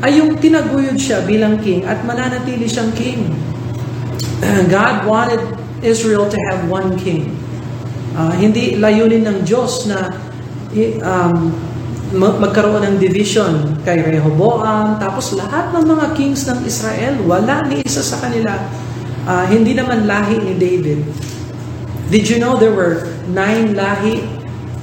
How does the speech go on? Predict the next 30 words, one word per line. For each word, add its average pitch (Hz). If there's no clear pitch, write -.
yung 190
mga 180
Northern 175
Kingdom? 156
And 190
not 202
one 196
of 190
them 180
is 165
born 160
again. 160
Not 185
one 202
of 202
them 202
is 202
saved. 190
Tapos 220
noon 247
naman 247
sa 240
Southern 233
Kingdom, 226
kay 185
Rehoboam, 202
ah, 170
ah, 165
ah, 170
ah, 160